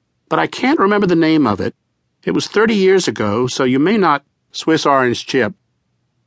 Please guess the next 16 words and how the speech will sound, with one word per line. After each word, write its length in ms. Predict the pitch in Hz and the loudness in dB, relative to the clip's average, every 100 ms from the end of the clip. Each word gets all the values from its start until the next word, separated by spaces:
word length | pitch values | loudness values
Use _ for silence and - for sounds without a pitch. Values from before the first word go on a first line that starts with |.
| _ _ | _ _
"Excuse 460 | - - 185 175 | -10 -6 -2 0
me?" 240 | 180 233 - _ _ _ _ _ _ _ _ _ | 0 -2 -4 _ _ _ _ _ _ _ _ _
"Chocolate 420 | - 180 180 127 | 0 0 2 0
with 140 | 107 123 | 0 2
orange 340 | 139 139 127 | 4 2 0
bits, 320 | 156 120 - | 0 0 0
right?" 320 | 120 120 180 - _ _ _ _ _ _ | -2 0 -2 -6 _ _ _ _ _ _
"Yes." 640 | - 240 254 - - - - _ _ _ _ _ _ _ | -2 0 0 -2 -6 -10 -16 _ _ _ _ _ _ _
"That's 220 | 131 131 | -2 -2
Swiss 320 | - - 139 | -2 0 0
orange 420 | - 117 117 117 - | 0 0 0 -2 -2
chip." 340 | 196 165 - - _ _ _ _ _ _ _ _ _ _ | -2 -2 -4 -16 _ _ _ _ _ _ _ _ _ _
She 200 | - 160 | -10 -6
gaped 380 | 131 143 147 - | -2 0 0 0
at 160 | 117 101 | -2 -2
him. 180 | 92 | -4